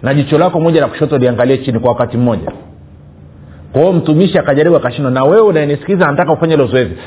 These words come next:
Nataka jicho lako la kulia liangalie juu na jicho lako la kushoto liangalie chini. Kama haiwezekani, maana yake ni kwamba huwezi ukategemea ufalme wa Mungu na wakati huo ukawa unategemea fedha. Haiwezekani.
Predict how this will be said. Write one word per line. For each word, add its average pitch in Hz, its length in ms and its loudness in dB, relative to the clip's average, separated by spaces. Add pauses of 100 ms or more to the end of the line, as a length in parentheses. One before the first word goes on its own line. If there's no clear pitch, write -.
Nataka 170 320 0
jicho 160 220 0
lako 180 220 0
la 156 100 2
kulia 175 360 0
liangalie 147 680 0
juu 139 360 0 (200)
na 123 80 -2
jicho 139 240 0
lako 165 180 0
la 143 80 0
kushoto 147 280 -2
liangalie 127 360 2
chini. 101 320 -6 (320)
Kama 208 300 0
haiwezekani, 160 960 0 (120)
maana 147 220 0
yake 180 160 -2
ni 139 100 -2
kwamba 220 340 0 (240)
huwezi 160 640 2
ukategemea 151 680 0
ufalme 165 480 2
wa 135 120 2
Mungu 139 520 0 (180)
na 135 120 -2
wakati 139 400 -2
huo 180 200 4
ukawa 160 200 0
unategemea 131 460 0
fedha. 107 280 -4 (200)
Haiwezekani. 131 600 0